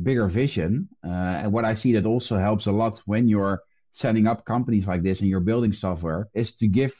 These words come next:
the right people also the opportunity to co-create with you. And I'm a very big believer in, like, co-creation with the market, with your top customers, because if somebody tells you, like, "Hey,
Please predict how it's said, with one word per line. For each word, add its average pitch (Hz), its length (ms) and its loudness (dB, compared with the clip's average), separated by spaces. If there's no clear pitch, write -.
the 107 180 2
right 131 320 2
people 107 300 -2
also 117 340 -2
the 104 140 0
opportunity 104 480 -2
to 101 100 -8
co-create 107 540 -2
with 80 160 -8
you. 69 260 -6
And 98 100 -2
I'm 123 160 2
a 107 40 2
very 123 300 2
big 101 280 2
believer 98 560 2
in, 95 180 -2
like, 92 220 -2
co-creation 98 800 -2
with 135 260 2
the 113 80 2
market, 104 480 2
with 127 220 0
your 107 80 -2
top 113 300 -4
customers, 82 500 -4
because 92 400 -6
if 113 100 -2
somebody 117 360 2
tells 117 360 0
you, 104 120 2
like, 90 220 0
"Hey, 104 280 2